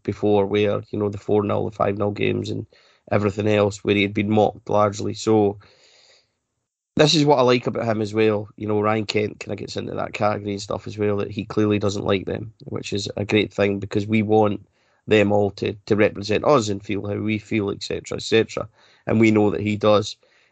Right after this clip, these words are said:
But he definitely, David, I think it's <laughs> definitely fair to say that he, he was right on the borderline that day. And if we're being fair and,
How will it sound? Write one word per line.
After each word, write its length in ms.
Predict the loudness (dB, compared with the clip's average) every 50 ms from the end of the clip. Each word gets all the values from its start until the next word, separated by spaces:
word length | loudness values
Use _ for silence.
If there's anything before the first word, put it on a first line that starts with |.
| _ -4
But 120 | -2 -2
he 60 | -2
definitely, 560 | 0 2 4 4 4 4 2 -4 -6 -4 -4
David, 320 | -2 0 0 0 0 -2 -4
I 40 | -6
think 240 | -8 -8 -8 -8 -8
it's 280 | -10 -10 -10 -12 -12 -10 -8 -10 -10 -10 _ -12 -12 -12
<laughs> 400 | _ _ -20 -20 -20 -20 -8 _
definitely 400 | 4 4 4 4 2 -6 -8 -8
fair 280 | -6 -4 -2 -2 -2 -2
to 120 | -4 -10
say 280 | -12 -8 -6 -6 -4 -4
that 180 | -6 -8 -10
he, 300 | -8 -8 -8 -10 -10 -12 -16 _ _ _ _ _ _ _ _ _ _ _
he 120 | -12 -10 -8
was 180 | -8 -6 -2
right 180 | 0 0 0 0
on 140 | -2 -4 -4
the 60 | -4
borderline 600 | -4 -2 -2 -2 0 -2 -4 -4 -4 -6 -6 -6
that 200 | -6 -6 -6 -4
day. 320 | -2 0 2 2 2 0 0
And 160 | -2 0 0
if 160 | 0 2 2
we're 80 | 0 0
being 400 | 2 2 2 4 2 2 -2 -4 _ _ _ _ _ _ _ _ _ _ _ _ _ -10
fair 500 | -4 0 2 4 6 6 4 4 2 -2 -4
and, 220 | -4 -4 -4 -6